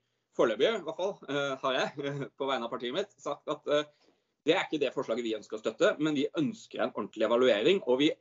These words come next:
ønsker å måle om vi faktisk har fått den der desentraliseringen av kunnskap,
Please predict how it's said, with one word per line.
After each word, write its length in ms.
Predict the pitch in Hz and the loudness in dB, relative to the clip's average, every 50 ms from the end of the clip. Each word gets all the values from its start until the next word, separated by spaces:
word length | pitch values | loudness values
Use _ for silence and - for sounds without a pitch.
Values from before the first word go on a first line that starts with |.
| _ _ 165 | _ _ -2
ønsker 540 | 151 120 98 - - - - 151 175 202 - - | 0 0 -2 -6 -10 -4 2 4 4 4 4 2
å 60 | 135 131 | 0 -2
måle 640 | 139 147 147 139 117 104 101 101 104 147 202 233 233 - _ _ _ _ _ _ - | 2 4 6 6 6 6 4 4 6 6 6 6 4 -2 _ _ _ _ _ _ -2
om 120 | 143 135 131 | 0 0 0
vi 120 | 131 151 156 | 0 -2 -2
faktisk 480 | - - 135 - - _ - 120 - - | -2 -4 -8 -8 -8 _ -12 -6 -4 -4
har 80 | 143 | -4
fått 240 | - - 113 110 - _ _ | -4 -4 -8 -8 -8 _ _
den 140 | - 117 120 | -6 -4 -4
der 160 | 113 104 107 113 | -4 -6 -6 -6
desentraliseringen 1120 | 113 - 107 92 95 95 - - 110 101 - - 104 110 110 113 - 110 104 104 110 131 | -4 -4 -4 -4 -4 -8 -12 -12 -12 -10 -6 -2 0 0 0 2 2 2 2 2 2 0
av 140 | 131 131 | 0 0
kunnskap, 400 | - 139 110 - - 101 101 - | 0 -2 -4 -4 -4 -6 2 6